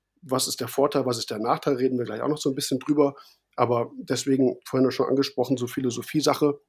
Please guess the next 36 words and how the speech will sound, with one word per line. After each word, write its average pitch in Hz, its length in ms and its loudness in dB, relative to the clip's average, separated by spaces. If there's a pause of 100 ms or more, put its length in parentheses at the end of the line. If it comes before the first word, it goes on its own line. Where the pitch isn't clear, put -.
(1000)
Aber 127 220 6
es 127 100 2
ist 127 100 0
auf 131 140 2
jeden 131 160 4
Fall 127 140 2
ein 123 80 -2
Thema, 127 340 2 (220)
wie 131 80 -6
gesagt, 123 220 0
bei 117 120 0
Einsteiger 127 460 0
und 127 160 -2
Neustart 120 480 -4 (360)
würde 139 160 4
ich's 131 140 -4
grundsätzlich 131 600 2
immer 127 200 2
machen. 127 420 -2 (480)
Und 127 60 -6
dann 127 80 2
ist - 140 -2
man 123 80 2
auf - 60 -10
der 123 100 -2
sicheren 117 360 -4
Seite. 113 400 -6 (480)
Wie 143 200 0
hast 156 180 0
du 160 60 0
das 165 180 2
so 170 100 4
in 160 60 4
deinem 156 220 4
Bekanntenkreis 160 640 0
erlebt? 143 480 0